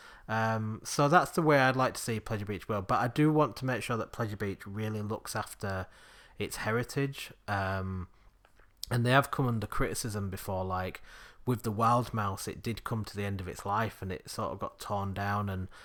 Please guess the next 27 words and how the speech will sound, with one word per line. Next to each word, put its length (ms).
Blackpool 320
Pleasure 280
Beach, 260
when 240
they 400
owned 480
Southport, 880
they 60
took 340
down 380
the 400
Texas 400
Tornado. 760
I 40
think, 260
oh, 140
was 220
that? 200
No, 220
that 160
was 180
a, 280
a 580
Morecambe. 580
But 160
anyway, 360
um, 560